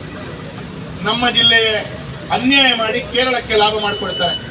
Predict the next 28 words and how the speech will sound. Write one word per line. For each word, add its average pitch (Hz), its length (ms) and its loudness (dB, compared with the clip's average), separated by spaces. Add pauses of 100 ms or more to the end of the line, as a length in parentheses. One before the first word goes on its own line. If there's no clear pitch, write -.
ಇವರು - 220 2
ಕೇರಳದಲ್ಲಿ 262 580 0
ಎಲ್ಲೋ 240 120 -4
ಒಂದು 233 180 -6
ಕಡೆ 220 140 -2
ಹೋಗಿ 208 200 0
ವೋಟಿಂಗ್ 208 340 0
ಇಡ್ಬೋದಲ್ಲ? 165 400 -6 (1200)
ನಾನು 240 120 0
ಯು 285 200 4
ಟಿ 320 100 2
ಖಾದರ್ಗೆ 294 380 0
ಪ್ರಶ್ನೆ 269 280 0
ಮಾಡ್ತೇನೆ, 269 380 0 (1300)
ಹೋಗಿ - 280 2
ಕೇರಳದಲ್ಲಿ 330 420 2
ಎಲ್ಲಾದ್ರೂ 302 280 0
ವೋಟಿಂಗ್ 285 280 0
ಇಲ್ಲಿ, 262 140 2
ಇಲ್ಲಿ 311 180 0
ಯಾಕೆ - 180 2
ನಿಲ್ತೀರಾ? 262 400 2 (1200)
ಇಲ್ಲಿ 339 300 2
ನಿಂತು 220 520 -2
ಇಲ್ಲಿ 294 260 4
ಅವರಿಗೆ 302 260 0
ತೊಂದರೆ 262 280 0
ಕೊಡ್ತೀರಾ, 190 400 2